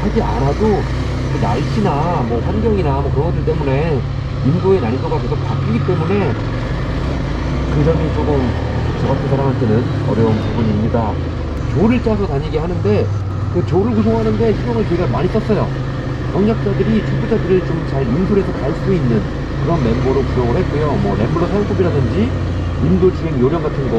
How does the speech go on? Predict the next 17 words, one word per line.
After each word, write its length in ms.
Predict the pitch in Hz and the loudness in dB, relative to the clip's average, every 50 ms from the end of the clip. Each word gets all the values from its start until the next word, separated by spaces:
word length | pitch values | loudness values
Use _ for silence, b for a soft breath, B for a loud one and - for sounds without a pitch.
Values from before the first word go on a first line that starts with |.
| 107 98 - - | 0 0 0 -2
뭐 100 | 113 - | -2 -2
그런 140 | - 135 143 | -2 -2 0
것들도 520 | 143 139 143 139 127 107 135 135 131 - - | 0 0 0 -2 0 0 0 0 0 0 0
다 120 | 107 110 | -2 0
서로 180 | 113 - - 127 | 0 0 0 0
공유하고 680 | - - 123 156 185 190 170 139 123 - 170 175 160 127 - - - - - - | 0 0 2 2 4 4 2 2 0 0 0 0 0 0 -2 -4 -4 -4 -4 -4
뭐 100 | 123 123 - 147 | -2 -2 -2 0
또 120 | 147 135 107 - | 0 0 0 2
어려운 240 | 113 139 202 226 226 | 2 2 4 4 4
게 60 | 208 | 2
있어도 480 | 160 127 - - - 143 170 202 185 - - - - - - - - - - - - | 2 2 0 -2 -2 0 0 0 0 0 -2 -2 -4 -4 -4 -4 -4 -4 -4 -2 0
서로 160 | 208 202 190 | 2 2 2
도와가면서 600 | 131 135 143 156 165 147 131 120 123 123 156 165 - - | 2 0 0 0 0 -2 0 0 0 -2 -2 -2 -2 -2
잘 160 | 110 107 - | -2 -2 -2
탈출할 420 | - - - - - - - 180 175 | -2 -2 -2 -2 -2 -2 -2 -2 -2
수 120 | - - | -2 -2
있도록 420 | - - - - 226 208 370 - | -2 -2 0 2 2 2 2 2